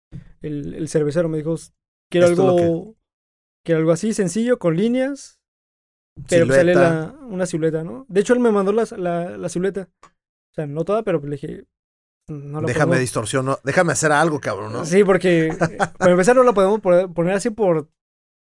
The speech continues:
Speaker 1: porque puede haber algún conflicto, ¿no? No sé de
Speaker 2: Claro.
Speaker 1: dónde la sacaste, no sé qué, qué rollo, pero, pues, vamos a hacerle algunas modificaciones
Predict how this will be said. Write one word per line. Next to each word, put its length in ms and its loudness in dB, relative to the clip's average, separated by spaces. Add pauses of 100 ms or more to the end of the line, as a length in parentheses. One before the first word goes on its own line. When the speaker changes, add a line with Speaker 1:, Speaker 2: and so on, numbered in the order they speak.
(240)
Speaker 1:
porque 280 -4
puede 160 4
haber 160 4
algún 260 0
conflicto, 460 -4
¿no? 120 -6
No 160 -2
sé 100 -2
de 40 4
Speaker 2:
Claro. 120 6
Speaker 1:
dónde 120 0
la 100 0
sacaste, 460 -2
no 140 -6
sé 600 -6 (460)
qué, 200 -4
qué 140 0
rollo, 400 0 (500)
pero, 140 4
pues, 140 -4
vamos 260 0
a 60 0
hacerle 240 -2
algunas 300 -2
modificaciones 840 -4